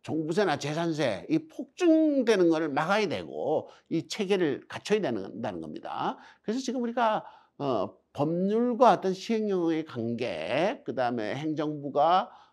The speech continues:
뭐 재산 평가하는 관계, 요런 거를 좀 더 이렇게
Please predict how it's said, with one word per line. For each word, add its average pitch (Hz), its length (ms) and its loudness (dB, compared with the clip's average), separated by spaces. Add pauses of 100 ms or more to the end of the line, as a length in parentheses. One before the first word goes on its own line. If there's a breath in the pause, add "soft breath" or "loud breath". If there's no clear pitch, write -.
뭐 113 280 0
재산 143 320 -4
평가하는 190 540 2
관계, 110 420 -4
요런 208 340 4
거를 151 520 2 (280 soft breath)
좀 285 240 -2
더 277 100 -2
이렇게 226 220 -4